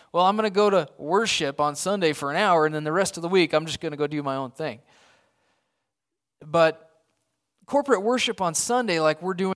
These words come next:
right here, is just another form of worship, another part of our worship.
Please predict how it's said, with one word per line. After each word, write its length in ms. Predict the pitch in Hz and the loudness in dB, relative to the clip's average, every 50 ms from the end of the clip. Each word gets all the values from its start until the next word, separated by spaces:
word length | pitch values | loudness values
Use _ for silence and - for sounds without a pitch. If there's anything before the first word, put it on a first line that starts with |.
| - 170 | -4 -4
right 260 | 160 151 139 139 143 | -2 -2 -2 -4 -4
here, 180 | 196 226 202 | -6 -4 -4
is 120 | 165 143 - | -4 -4 -6
just 160 | 160 - - | -10 -10 -10
another 400 | 147 147 170 180 175 160 143 135 | -10 -8 -6 -4 -2 -2 -4 -4
form 520 | - - - 214 220 220 196 170 143 117 - _ _ _ _ _ | -8 -12 -8 -4 -2 -2 -2 -2 -6 -8 -16 _ _ _ _ _
of 180 | - 123 120 123 | -10 -10 -8 -8
worship, 640 | 123 127 120 113 - - - 101 82 78 _ _ _ _ _ _ _ _ _ _ _ _ _ - | -8 -8 -8 -8 -8 -10 -12 -12 -16 -18 _ _ _ _ _ _ _ _ _ _ _ _ _ -12
another 280 | 143 165 180 180 175 170 | -4 -2 0 0 0 -4
part 400 | - - - 190 185 196 185 170 | -4 -2 0 0 2 2 2 2
of 160 | 156 143 151 | 2 4 4
our 320 | 147 147 143 143 135 131 _ _ _ _ _ | 4 4 4 2 0 -6 _ _ _ _ _
worship. 640 | - 151 160 175 175 170 - - 185 175 - _ _ | -12 -4 -2 -2 -2 -2 -2 -4 -6 -6 -8 _ _